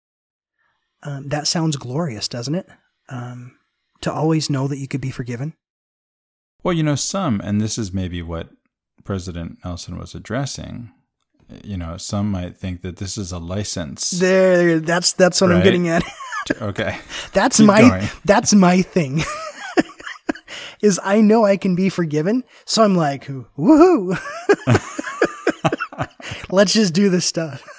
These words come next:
Speaker 1: <laughs> We can be forgiven on the back end, right?
Speaker 2: Right.
Speaker 1: And so
Speaker 2: So, so what would you say to that?
Speaker 1: Well, I think that's, when I was talking about they're in an impossible situation, I, I, I think that has something to do with it.
Speaker 2: Right.
Speaker 1: Because if, if you come out with a message of saying God is,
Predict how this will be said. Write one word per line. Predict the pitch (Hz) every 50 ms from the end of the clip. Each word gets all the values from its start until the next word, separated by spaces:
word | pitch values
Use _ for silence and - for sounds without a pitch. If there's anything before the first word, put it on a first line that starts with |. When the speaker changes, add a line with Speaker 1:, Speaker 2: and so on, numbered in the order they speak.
| - -
Speaker 1:
<laughs> | - - - - _ - - - - - - - - - - - - - - -
We | 226 240
can | 190 240
be | 190 202
forgiven | 190 - 190 170 190 185 170 175
on | 165 160
the | 151
back | 156 151 151 151
end, | 156 135 123 127 135 - -
right? | 147 135 139 156 - _ - 175 180 - - - - - - - - _ -
Speaker 2:
Right. | - 98 92 92
Speaker 1:
And | 196 190 185 180 -
so | - - 180 165 160 160 156
Speaker 2:
So, | 151 156 160 135 135 - 127 127 127
so | 127 - 120 113
what | 117 113
would | 107 98
you | 101 98
say | - - 101 95
to | 92 92
that? | 90 87 87 87 - - - _ _ _ _ _ -
Speaker 1:
Well, | 190 220 -
I | - 196
think | - 285 277 214
that's, | - 220 220 - -
when | 226 190 190
I | 180 175
was | 160
talking | - - 214 214 - 220 190
about | 160 165 156 151 147 139 147 147
they're | 160 156
in | 151 151
an | 143 143 143
impossible | 135 131 - - - 143 139 - 151 143
situation, | - - 147 131 - 131 123 123 123 - - 123
I, | 120 131 -
I, | 143 147 143 -
I | 127 127
think | - 196 202 -
that | 175 143
has | - - 143 139
something | - 139 131 - 139 127
to | 120 107
do | 110 104
with | 107 104 -
it. | - - _ _ _ _ _ _ _ _ _ _ -
Speaker 2:
Right. | 92 87 82 80 82 - _ _ -
Speaker 1:
Because | 156 170 156 - - 156 156 147 143 135 123 143 - _
if, | 175 170 175 - - - -
if | - 180 - -
you | 165
come | - 190 214
out | 240
with | 220 -
a | 160
message | 156 156 - - 151 147
of | 135 127
saying | - - 151 143 139 135 131 127
God | - 135 139 139
is, | 135 131 -